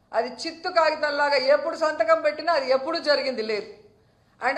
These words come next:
అధికారంలోకి వచ్చిన మీరు జూన్ నుండే నిరుద్యోగ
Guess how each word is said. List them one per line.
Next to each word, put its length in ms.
అధికారంలోకి 920
వచ్చిన 360
మీరు 220
జూన్ 380
నుండే 260
నిరుద్యోగ 460